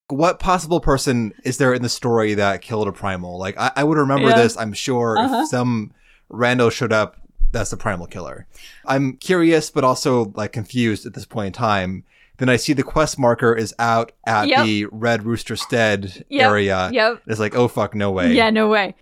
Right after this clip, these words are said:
Speaker 2: Okay, so, so just a quick aside. When we're doing Vanity of Vansplainer and you were talking about, uh,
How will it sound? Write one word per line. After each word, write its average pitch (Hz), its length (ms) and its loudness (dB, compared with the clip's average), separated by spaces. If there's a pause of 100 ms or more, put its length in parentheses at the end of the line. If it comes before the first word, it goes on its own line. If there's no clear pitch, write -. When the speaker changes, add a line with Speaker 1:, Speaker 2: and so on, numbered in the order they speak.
(100)
Speaker 2:
Okay, 240 240 0
so, 240 500 2
so 220 360 0
just 226 240 -10
a 220 40 -8
quick 320 220 -6
aside. 185 400 -2 (280)
When 226 200 2
we're 226 80 4
doing 254 500 2
Vanity 233 340 2
of 208 120 0
Vansplainer 196 760 -4
and 190 560 -8
you 208 520 -2
were 196 160 -4
talking 208 340 0
about, 202 380 -2 (100)
uh, 190 220 0